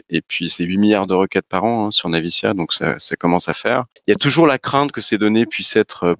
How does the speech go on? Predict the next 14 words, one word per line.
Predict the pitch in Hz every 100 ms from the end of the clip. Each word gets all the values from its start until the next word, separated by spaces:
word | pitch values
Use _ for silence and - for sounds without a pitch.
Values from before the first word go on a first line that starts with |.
| -
peut-être | 131 - 120 - -
désanonymisées | 87 98 92 95 95 95 95 87 98
par, | - 80 78
euh, | - - _
par | 90 -
quelqu'un | 85 - 92
de | 85
très | - 90
fort | - 95
en | 90
informatique, | 82 - 85 82 - -
un | 87
data | 82 -
scientist. | - 85 82 127 131 -